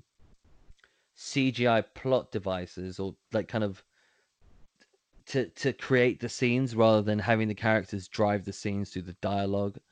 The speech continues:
uh, to explain, um, either the setup of the world, of the setup of the Jedi Order, of the battle between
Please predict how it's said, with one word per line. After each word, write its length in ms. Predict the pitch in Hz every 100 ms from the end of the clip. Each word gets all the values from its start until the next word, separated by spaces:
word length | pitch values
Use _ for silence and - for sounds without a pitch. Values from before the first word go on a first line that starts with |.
| _ _ -
uh, 100 | 101
to 140 | -
explain, 840 | 95 - - - 107 101 98 95 92 _ _ -
um, 540 | 104 95 90 85 87 _ _ _ _ _ _ _ _ _ 101
either 200 | 101 95
the 140 | 98
setup 560 | - - 98 - 95 -
of 160 | 104 92
the 80 | 95 127
world, 360 | 127 120 117
of 80 | 92
the 80 | -
setup 340 | - 104 101
of 60 | 95
the 60 | 90
Jedi 340 | 104 98 98
Order, 260 | 107 104 104 95
of 60 |
the 120 | 98 90 -
battle 260 | 104 98 101
between 420 | 98 98 92